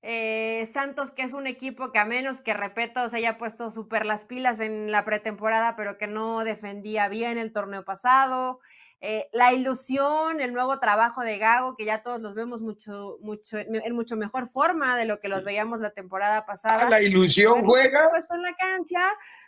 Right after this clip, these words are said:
Speaker 1: Por
Speaker 3: ¿De, de qué
Speaker 1: supuesto,
Speaker 3: juega
Speaker 1: tienes que
Speaker 3: ilusión? ¿De nueve o de
Speaker 1: <laughs>
Speaker 3: ocho?
Speaker 2: De,
Speaker 1: Juega vestido de
Speaker 2: juega de
Speaker 1: doce
Speaker 2: que no,
Speaker 1: con
Speaker 2: de
Speaker 1: la
Speaker 2: que quieren
Speaker 1: afición.
Speaker 2: ganarse un lugar ahí, no van a querer estar en la banca todo el, todo el semestre.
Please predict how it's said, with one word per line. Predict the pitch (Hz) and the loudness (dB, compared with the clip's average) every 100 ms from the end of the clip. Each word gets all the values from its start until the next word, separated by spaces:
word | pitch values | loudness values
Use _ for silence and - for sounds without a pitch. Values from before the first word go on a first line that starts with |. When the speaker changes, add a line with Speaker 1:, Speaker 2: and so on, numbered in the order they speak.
| _ | _
Speaker 1:
Por | - 165 | 4 4
Speaker 3:
¿De, | - | 6
de | |
qué | 180 | 4
Speaker 1:
supuesto, | 175 202 190 | 8 8 8
Speaker 3:
juega | 226 233 | 8 8
Speaker 1:
tienes | 233 | 6
que | |
Speaker 3:
ilusión? | 226 190 214 226 208 147 123 _ | 6 6 8 8 6 2 -6 _
¿De | - 151 156 | 2 4 6
nueve | 196 233 262 262 | 8 8 8 6
o | 233 | 6
de | 190 | 6
Speaker 1:
<laughs> | 175 180 | 6 6
Speaker 3:
ocho? | 165 143 127 110 - _ _ _ - _ _ _ 508 523 508 494 403 | 6 4 2 0 -12 _ _ _ -20 _ _ _ -8 -6 -8 -10 -10
Speaker 2:
De, | 262 262 | -6 -2
Speaker 1:
Juega | 262 277 277 | 2 6 6
vestido | 240 233 277 | 4 0 4
de | - | 8
Speaker 2:
juega | 202 | 10
de | 214 | 10
Speaker 1:
doce | 202 | 10
Speaker 2:
que | 185 160 | 6 2
no, | 190 | 2
Speaker 1:
con | 208 | 2
Speaker 2:
de | - | 2
Speaker 1:
la | 208 | 2
Speaker 2:
que | 220 | 0
quieren | 185 208 | 4 6
Speaker 1:
afición. | 214 180 | 6 4
Speaker 2:
ganarse | 165 190 196 202 | 6 4 4 -2
un | 180 196 | 0 4
lugar | 190 190 190 | 6 6 6
ahí, | 156 160 247 | 4 4 0
no | 196 175 | -4 -4
van | 185 180 | -2 -2
a | |
querer | 151 156 | 0 0
estar | 175 175 | 0 -2
en | 180 | -2
la | 165 | 0
banca | 143 170 170 151 | -2 -2 -4 -2
todo | 165 165 | -2 -2
el, | 143 - | -4 -4
todo | 156 | -2
el | 180 | 0
semestre. | 175 127 151 - 175 - - | -2 -4 -6 -6 -8 -8 -16